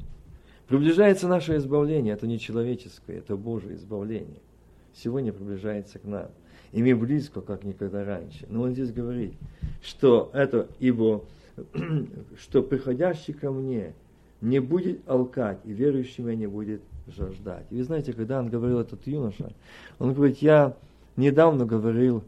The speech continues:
с братьями. У нас была просто молодёжная такая беседа, и говорили, ну вот говорили о том, что о Боге.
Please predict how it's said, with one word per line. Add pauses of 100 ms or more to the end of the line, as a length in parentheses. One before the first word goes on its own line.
(120)
с
братьями.
У
нас
была
просто
молодёжная
такая
беседа, (500)
и
говорили,
ну
вот
говорили
о
том,
что
о
Боге.